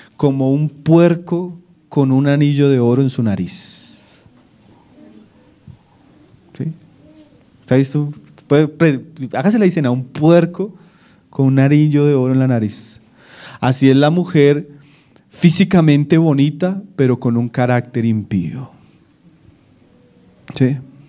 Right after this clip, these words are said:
Entonces la, la escena oscura nos sirve para entender lo que Pablo nos va a mostrar acerca de las virtudes de una mujer cristiana. Entonces vamos a Tito dos, verso cinco. Bueno, mal estamos hablando de mujeres que no están acá, ¿cierto?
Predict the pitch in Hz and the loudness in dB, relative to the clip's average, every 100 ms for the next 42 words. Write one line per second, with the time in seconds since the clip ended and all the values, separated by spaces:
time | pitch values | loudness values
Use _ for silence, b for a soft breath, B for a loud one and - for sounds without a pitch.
0 | b b b _ _ _ b b b b | b b b _ _ _ b b b b
1 | b b - 127 156 160 156 - - 165 | b b 0 4 6 4 2 -4 -2 2
2 | 165 160 180 190 220 220 - 214 202 196 | 2 0 2 4 2 0 0 4 6 4
3 | 190 175 143 147 156 147 143 123 120 151 | 2 0 0 2 0 -2 -2 -2 0 0
4 | 147 139 135 113 117 123 113 107 107 - | 0 -2 -2 -2 -2 -4 -4 -4 -6 -4
5 | 113 143 b b b 104 - 110 110 113 | -4 -4 b b b -14 -6 -6 -4 -2
6 | 113 113 113 107 113 117 110 110 113 110 | 0 0 -2 -2 0 2 4 2 2 2
7 | 135 180 B B B - 107 - 98 101 | 0 0 B B B -6 -6 -4 -6 0
8 | 165 220 214 220 214 214 202 202 202 233 | 2 4 4 0 2 0 4 6 6 6
9 | 233 - - 147 175 175 180 170 135 131 | 0 -10 -4 0 0 0 -2 0 -2 -4
10 | - B B B 170 226 247 240 240 247 | -6 B B B 2 4 4 2 2 2
11 | 240 220 202 196 220 214 190 190 190 202 | 2 4 4 4 2 2 2 2 2 2
12 | 180 180 180 180 175 139 123 - | 2 2 2 2 0 0 -6 -8